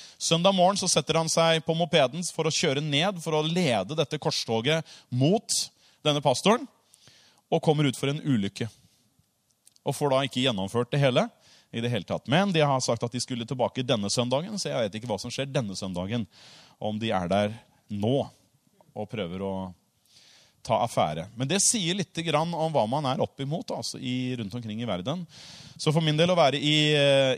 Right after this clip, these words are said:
i Sri Lanka var litt sånn her, ok, hmm, skal vi se hvordan det går. Vi hadde bare en kort, et kort døgn der, og så reiste vi til Maldivene. Og det må jeg si litt grann om, for det var, eh,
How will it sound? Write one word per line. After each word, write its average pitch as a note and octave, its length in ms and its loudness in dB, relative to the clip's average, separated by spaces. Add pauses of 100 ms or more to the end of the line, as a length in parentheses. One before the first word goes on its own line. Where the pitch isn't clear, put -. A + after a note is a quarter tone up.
i C3+ 80 2
Sri F3 160 0
Lanka C3 360 2
var E3+ 120 4
litt G3 140 -2
sånn E3+ 140 0
her, C3 440 2
ok, - 260 -6 (760)
hmm, G#2 420 -6 (400)
skal A#2+ 160 -6
vi G3 80 -4
se D3+ 160 0
hvordan D3 220 -2
det G2+ 100 0
går. F#2 160 0 (800)
Vi C3+ 100 2
hadde D3+ 140 4
bare C3 220 4
en C#3 100 0
kort, - 480 -2
et B2+ 180 2
kort - 200 0
døgn A#2+ 420 2
der, G#3 220 4 (500)
og D3 140 4
så D#3 200 2
reiste B2 300 -2
vi C#3 140 2
til C3+ 360 2
Maldivene. D#3 680 4 (1300)
Og - 80 -4
det B2+ 80 4
må C3 160 4
jeg C3 100 2
si G#2+ 140 2
litt G#2+ 100 0
grann G2+ 160 0
om, E2 140 -2
for - 160 -4
det C3 260 -2
var, A2+ 220 -6
eh, A2 180 -12